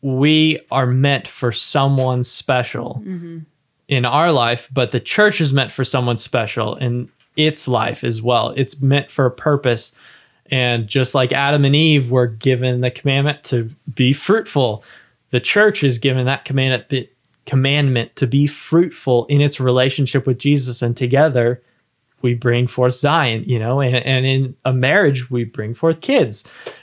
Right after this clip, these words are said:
Speaker 1: We, and, and it, even they are pointing towards how we're supposed to get back to God, you know? And, and so I appreciate how God is just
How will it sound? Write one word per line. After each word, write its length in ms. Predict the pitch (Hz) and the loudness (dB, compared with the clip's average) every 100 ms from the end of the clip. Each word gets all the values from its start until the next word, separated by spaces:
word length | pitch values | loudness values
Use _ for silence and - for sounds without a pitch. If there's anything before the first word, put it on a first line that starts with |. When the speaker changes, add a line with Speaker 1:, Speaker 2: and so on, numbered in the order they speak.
| - | -4
Speaker 1:
We, 240 | 127 120 117 - | -2 -2 -4 -12
and, 320 | - 131 127 - | -4 -2 -2 -2
and 160 | 147 151 | 0 2
it, 220 | 151 147 _ _ _ | 0 -2 _ _ _
even 380 | 165 180 175 156 | 2 4 4 2
they 260 | 131 156 180 | 2 4 4
are 140 | 147 | 2
pointing 440 | 127 143 139 127 123 | 2 0 2 0 -2
towards 680 | - 127 123 117 110 - - _ _ _ | 0 2 2 -2 -6 -10 -14 _ _ _
how 280 | - 139 131 | -6 -2 0
we're 120 | 131 | -2
supposed 360 | - 143 131 - | 0 0 0 2
to 120 | 143 | 0
get 260 | 139 - 131 | 0 -2 -2
back 260 | 123 120 | -2 -2
to 100 | - | -2
God, 340 | 120 110 107 107 | 0 0 -2 -4
you 80 | |
know? 220 | 110 113 120 | -6 -4 -4
And, 280 | 117 117 - | -6 -8 -6
and 220 | 127 123 | -4 -4
so 340 | - 127 117 110 - _ _ _ | -2 0 0 -4 -14 _ _ _
I 180 | 135 160 | 0 2
appreciate 720 | 151 147 131 - 123 110 - - | 0 2 0 2 0 -2 -6 -12
how 280 | - 127 123 | -4 -2 -2
God 360 | 113 117 120 | 0 0 0
is 200 | 117 110 | -2 -4
just 360 | - 113 - | -6 -6 -6